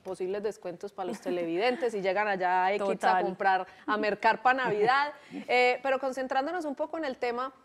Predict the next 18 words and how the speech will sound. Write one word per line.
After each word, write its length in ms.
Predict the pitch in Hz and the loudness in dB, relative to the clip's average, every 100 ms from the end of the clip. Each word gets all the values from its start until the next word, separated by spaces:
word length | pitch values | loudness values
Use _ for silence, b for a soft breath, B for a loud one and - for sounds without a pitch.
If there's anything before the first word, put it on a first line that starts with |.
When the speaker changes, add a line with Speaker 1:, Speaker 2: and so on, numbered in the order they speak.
| b - | b -8
Speaker 1:
empecemos, 800 | 226 226 233 214 262 247 285 302 | -6 -2 -2 2 0 0 -4 -6
yo 160 | 196 208 | -8 -6
creo 160 | 233 254 | -4 -4
que 80 | |
está 180 | 269 262 | -4 -4
más 180 | 254 240 | -4 -2
para 240 | - 220 | -2 -2
ti 300 | 196 220 208 226 | -4 -6 -6 -8
y 100 | 202 | -6
ya 100 | 180 | -4
nos 160 | 185 | -4
metemos 440 | 208 196 185 185 - | -8 -6 -6 -6 -8
como 200 | 214 185 | -8 -8
un 100 | 170 | -6
poco 240 | 202 202 | -8 -6
más 200 | 214 202 | -6 -4
de 100 | 214 | -6
fondo, 460 | 202 247 214 202 | -4 -2 -2 -4